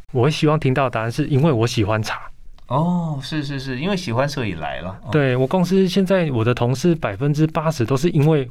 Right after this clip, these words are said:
Speaker 1: 我喜欢茶。第三个问题的话，我会问说，“你在你的人生当中有没有经历过什么挫折？后来你怎么处理的？”
Speaker 2: 嗯。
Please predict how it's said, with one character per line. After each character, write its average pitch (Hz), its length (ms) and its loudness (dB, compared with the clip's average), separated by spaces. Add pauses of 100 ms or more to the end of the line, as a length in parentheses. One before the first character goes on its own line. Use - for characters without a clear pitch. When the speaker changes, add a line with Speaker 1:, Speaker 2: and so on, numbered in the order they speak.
Speaker 1:
我 120 100 4
喜 113 140 0
欢 110 120 2
茶。 - 200 -8 (240)
第 233 100 4
三 185 160 2
个 165 80 4
问 185 100 4
题 123 140 2
的 120 100 2
话， 147 220 4
我 117 140 2
会 139 200 0 (140)
问 175 160 4
说 139 340 2
，“你 117 140 0
在 143 340 2 (140)
你 120 140 4
的 113 120 2
人 117 220 2
生 131 160 2
当 123 160 0
中 123 120 0
有 - 20 2
没 113 100 2
有 110 60 0
经 131 180 2
历 135 80 2
过 139 160 2
什 - 100 -4
么 98 80 -4
挫 135 240 2
折？ - 240 -10 (280)
后 175 160 0
来 131 80 2
你 131 40 2
怎 113 120 -2
么 107 80 0
处 113 220 0
理 110 120 0
的？” 104 100 -6
Speaker 2:
嗯。 - 60 -18